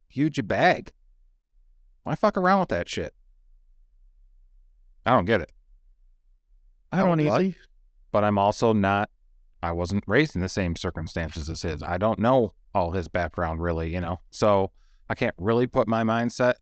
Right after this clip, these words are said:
Speaker 1: in, in, in, in his mind or whatever, but still, it's, it's
Speaker 2: Yeah.
Speaker 1: inexcusable.
Speaker 2: I don't know. I, I feel like, I mean, I know how I was when I was in my twenties, and I can't imagine what I would have been like in my twenties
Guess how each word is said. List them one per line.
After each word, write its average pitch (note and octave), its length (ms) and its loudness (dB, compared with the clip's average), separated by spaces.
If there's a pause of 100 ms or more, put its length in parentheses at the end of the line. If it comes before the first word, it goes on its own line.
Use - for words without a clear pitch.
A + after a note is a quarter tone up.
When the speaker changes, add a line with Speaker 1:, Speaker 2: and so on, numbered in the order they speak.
(200)
Speaker 1:
in, A2 300 -4 (120)
in, G#2 220 -4
in, G2+ 100 -4 (100)
in E2+ 120 -6
his G#2+ 200 -2
mind A#2 320 0
or G#2+ 100 2
whatever, A2+ 380 0
but G2 160 0 (1400)
still, D#2+ 280 -4
it's, - 120 -4 (160)
it's - 160 -8
Speaker 2:
Yeah. A#2+ 80 0
Speaker 1:
inexcusable. E2+ 640 -2 (760)
Speaker 2:
I B3 60 2
don't A3 120 4
know. F#2 300 2 (580)
I, A#2+ 140 2 (1500)
I D3 80 -2
feel C3 240 4
like, A2 260 4 (520)
I G2 100 0
mean, G2+ 140 2
I F#2+ 120 2
know F#2 180 2
how F2+ 220 2
I F2 140 2
was F2 340 -2
when F2+ 100 -2
I F2 100 0
was F2 180 -4
in F2 80 -2
my E2+ 160 -2
twenties, E2 600 -4 (500)
and F#2+ 140 0
I F2 120 0
can't F2+ 240 0
imagine F2+ 500 0
what F2 160 0
I E2+ 60 0
would E2+ 160 -2
have E2 140 -4
been E2+ 160 0
like E2 220 -2
in E2 80 -2
my E2 160 -2
twenties E2 560 -4